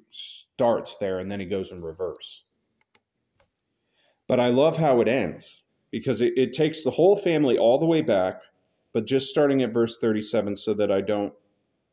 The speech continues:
uh, harp on this too much. "The son of Methuselah, the son of Enoch,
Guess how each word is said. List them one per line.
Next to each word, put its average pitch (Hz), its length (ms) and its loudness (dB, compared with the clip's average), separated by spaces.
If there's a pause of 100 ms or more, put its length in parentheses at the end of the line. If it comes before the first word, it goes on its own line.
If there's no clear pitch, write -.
(760)
uh, 80 360 -8 (300)
harp - 320 -4
on 107 120 -6
this 98 140 -12
too - 100 -10
much. 98 160 -10 (440)
"The 127 80 -2
son 175 280 2
of 180 60 2
Methuselah, 131 800 2
the 110 80 -2
son 139 300 -2
of 139 100 -2
Enoch, 104 540 0